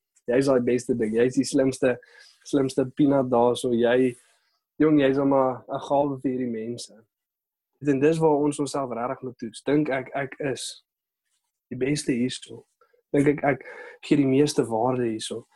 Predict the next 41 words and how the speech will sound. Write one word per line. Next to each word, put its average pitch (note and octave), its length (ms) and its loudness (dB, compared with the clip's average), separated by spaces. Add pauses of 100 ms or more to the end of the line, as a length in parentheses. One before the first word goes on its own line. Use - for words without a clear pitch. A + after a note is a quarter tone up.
(520)
Of B2 180 -6
ag D3 220 0
ek D#3 120 -14
ander C3+ 340 0
hoër B2+ 420 -4
as B2+ 160 -4
myself? A#2+ 380 -4
En B2 100 -6
die A#2+ 80 -8
plek D3 200 2
waar C#3 140 2
dit B2+ 100 -2
die B2+ 120 -2
meeste C#3+ 540 0
vorentoe C3 400 0
kom, A#2 180 -8
is A#2 100 -14
by B2+ 80 -4
ons A#2 200 -14
werk. A#2+ 440 -4 (1000)
En D3+ 80 6
ek C#3 80 2
probeer C3+ 320 2
nie D3 160 2
sê, C#3+ 160 2
as, B2+ 160 -4
obviously, C#3+ 340 0
as B2+ 100 -2
jy B2 120 2
nou B2+ 160 0 (320)
'n C3 80 -6
beter C3+ 260 2
idee B2+ 400 2
het, B2 120 0
of A#2 100 -2
as A#2+ 80 -6
jy A#2+ 100 -4
sien C3 220 -4
hierdie B2 200 -4
persoon C3+ 280 -2
se, B2 200 -2